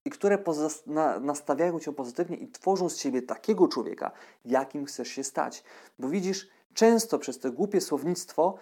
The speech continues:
możesz się bardzo zmienić. I często też tak jest, że kiedy przebywamy w jakimś otoczeniu z jakimiś ludźmi i słuchamy jakiegoś języka,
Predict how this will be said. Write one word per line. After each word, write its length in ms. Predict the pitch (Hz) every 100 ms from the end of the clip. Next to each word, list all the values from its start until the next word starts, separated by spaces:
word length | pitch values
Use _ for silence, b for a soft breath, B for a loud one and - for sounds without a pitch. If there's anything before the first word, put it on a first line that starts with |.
| B -
możesz 220 | 151 147
się 140 | -
bardzo 300 | 127 123 123
zmienić. 380 | 117 120 113 -
I 60 | -
często 280 | 214 214
też 140 | 180 180
tak 160 | 165
jest, 140 | 185 156
że 60 |
kiedy 220 | 143 147 143
przebywamy 500 | - 123 160 196 175
w 40 |
jakimś 280 | 143 131 -
otoczeniu 420 | - 127 143 135
z 100 | 127
jakimiś 400 | 107 131 135 -
ludźmi 360 | 151 117 151 190 B B -
i 100 | 175
słuchamy 720 | - 175 - 226 240 220 151
jakiegoś 460 | 139 185 156 147
języka, 480 | 135 131 170 190 104